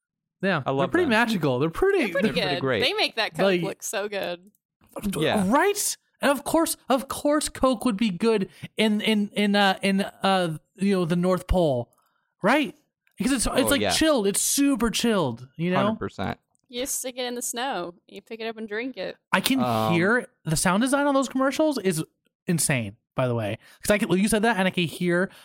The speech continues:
Speaker 1: the, like, the cr-, like, the crunch of, like, the ice as he moves, like, the bottle, like, the glass bottle up, and you can hear, like, the
Speaker 2: Oh,
Speaker 1: clinks
Speaker 2: I can
Speaker 1: of
Speaker 2: hear
Speaker 1: the
Speaker 2: it now too. Yeah,
Speaker 1: Oh.
Speaker 2: I can hear it. I hear the fizz. Uh, this, so, so I, I'm just gonna follow suit. I'm gonna add a mascot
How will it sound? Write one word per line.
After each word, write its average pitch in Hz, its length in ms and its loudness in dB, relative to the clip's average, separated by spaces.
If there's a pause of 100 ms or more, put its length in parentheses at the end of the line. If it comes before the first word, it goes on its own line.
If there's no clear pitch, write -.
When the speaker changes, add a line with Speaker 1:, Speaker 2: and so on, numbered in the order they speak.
(100)
Speaker 1:
the, 160 180 4
like, 151 220 2 (240)
the 143 180 0
cr-, - 380 -4
like, 151 220 -2
the 139 80 -2
crunch 175 360 -2
of, 160 220 -4
like, 143 160 -2
the 120 200 -4
ice 147 320 0
as 139 160 0
he 139 100 -2
moves, 139 300 -2
like, 143 140 -2
the 135 100 -4
bottle, 143 560 0 (200)
like, 147 100 0
the 135 100 -2
glass 139 360 -2
bottle 135 380 -2
up, 160 200 -2
and 147 180 -2
you 131 60 -4
can 139 120 -4
hear, 143 200 -4
like, 143 140 -2
the - 100 -12
Speaker 2:
Oh, 101 140 -2
Speaker 1:
clinks 95 240 0
Speaker 2:
I 98 40 -4
can - 100 -4
Speaker 1:
of - 80 -2
Speaker 2:
hear 107 100 0
Speaker 1:
the - 60 -2
Speaker 2:
it 95 40 -6
now 98 140 -4
too. 95 260 -4
Yeah, 92 360 -2 (200)
Speaker 1:
Oh. 151 240 2
Speaker 2:
I - 60 -8
can 92 80 -12
hear 90 180 -8
it. 87 120 -16 (120)
I 101 60 -16
hear 101 180 -4
the 92 80 -6
fizz. 95 480 -8 (560)
Uh, 113 480 2
this, 170 280 -2
so, 160 460 0
so 151 320 -2 (340)
I, 127 240 0
I'm 147 120 0
just 160 160 -4
gonna 151 140 -2
follow 127 220 0
suit. 110 360 -2
I'm 107 240 -2
gonna 110 160 0
add 104 200 0
a - 20 0
mascot 95 580 -2